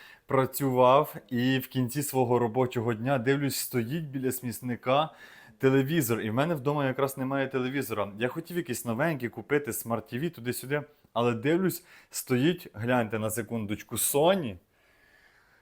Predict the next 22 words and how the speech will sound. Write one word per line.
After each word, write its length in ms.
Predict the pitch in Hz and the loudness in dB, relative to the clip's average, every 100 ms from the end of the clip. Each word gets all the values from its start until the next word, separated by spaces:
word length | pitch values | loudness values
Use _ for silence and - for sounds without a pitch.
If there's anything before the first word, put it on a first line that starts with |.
| _ _ - | _ _ 0
І 360 | 135 135 135 135 | 2 2 0 -4
бачу 480 | 123 120 143 160 147 | -2 4 4 4 -2
Bravia. 720 | 101 123 127 120 110 95 95 95 | -2 4 8 8 6 2 -2 -2
І 100 | 107 | -4
знаю, 380 | 127 151 127 | 2 2 2
що 140 | 104 113 | -2 -4
Sony, 560 | - 156 180 156 131 120 127 | -2 0 2 2 2 -2 -6
Sony 440 | - 165 175 139 | -2 0 0 2
Bravia, 500 | 139 180 190 156 127 | 6 8 8 8 6
ну, 160 | 131 123 | 6 0
це 240 | 190 196 | 6 6
якби 240 | 160 151 143 | 6 4 6
якість 480 | 139 113 - 92 | 8 8 6 -10
чуть-чуть. 460 | - 107 - 101 - - - - - | -10 -10 -6 -6 -6 -20 -20 -20 -2
Е, 140 | 110 | 4
я 120 | 127 147 | 4 6
не 120 | 151 | 4
гуглив, 480 | 143 139 147 190 - | 4 4 6 6 4
скільки 400 | - 143 - 131 | -4 -6 2 2
він 160 | 127 | 4
там 200 | 131 123 | 2 0
коштував 680 | 117 135 - 123 123 117 | 2 0 0 2 4 4